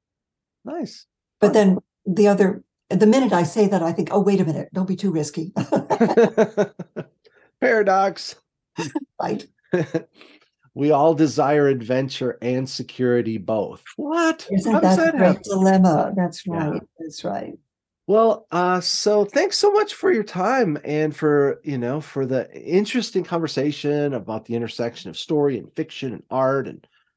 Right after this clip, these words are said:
Speaker 1: aesthetics and philosophy. And it was very fascinating. I really enjoyed it.
Speaker 2: Oh, thank you so much for having me.
Speaker 1: Yeah. Now, um, before we close up, do you have any, uh, words of encouragement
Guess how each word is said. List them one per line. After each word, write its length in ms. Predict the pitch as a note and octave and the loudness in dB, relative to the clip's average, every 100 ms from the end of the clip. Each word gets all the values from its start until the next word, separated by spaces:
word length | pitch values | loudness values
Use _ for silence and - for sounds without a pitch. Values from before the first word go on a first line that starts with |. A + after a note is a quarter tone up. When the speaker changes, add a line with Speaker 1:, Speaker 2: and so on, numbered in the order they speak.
| _ | _
Speaker 1:
aesthetics 840 | - - F#3+ F#3 F3+ F3+ F3+ - - | -16 0 2 4 4 2 -2 -10 -8
and 360 | G#2+ F#2+ F#2+ - | -8 -8 -10 -6
philosophy. 920 | D3+ E3 D#3+ - C3+ D3 C#3 C#3 B2+ | 0 2 0 -4 -6 -4 -2 -2 -2
And 180 | F#2+ G2 | -4 -8
it 40 | A#2+ | -8
was 100 | B2+ | -4
very 180 | D#3+ E3+ | -2 -2
fascinating. 600 | D3+ C#3 - G#2+ F2+ F#2+ | -4 -6 -6 -8 -8 -8
I 20 | |
really 220 | G#2+ B2+ | -4 -4
enjoyed 340 | A#2 G#2+ G#2+ E2 | -4 -6 -6 -8
it. 160 | B1 _ _ _ _ _ - | -16 _ _ _ _ _ -2
Speaker 2:
Oh, 120 | F3 | 0
thank 240 | F#3 G3 | 2 2
you 60 | G3 | 2
so 160 | F#3 G3+ | 2 2
much 220 | E3+ - | 0 -2
for 120 | F3+ | -2
having 300 | D#3+ E3 D3+ | -2 -2 -2
me. 280 | D3 F#3+ F#3 G#3+ _ _ _ _ - | -2 -4 -8 -12 _ _ _ _ -4
Speaker 1:
Yeah. 200 | F3+ D#3+ | -2 2
Now, 340 | D#3 D3 C3 C3 _ | 2 2 0 -8 _
um, 340 | C3 C3 B2 A#2 | -2 0 0 -2
before 320 | B2 - F3+ | -4 -2 2
we 100 | F#3 | 2
close 280 | E3+ E3 D#3+ | 2 0 0
up, 160 | D#3+ | -2
do 80 | - | -2
you 60 | A#3 | -2
have 100 | B3+ - | -2 -2
any, 320 | E3 E3+ F3+ | 0 2 0
uh, 300 | - C3+ B2+ | -2 -4 -2
words 560 | B2 B2+ C#3 D3+ C3 - | -2 0 2 0 -4 -8
of 160 | A#2+ | -8
encouragement 1000 | B2 B2+ - C3+ C#3 - C3+ C3+ B2+ B2 | -8 -8 -4 -2 -2 -6 -8 -6 -6 -8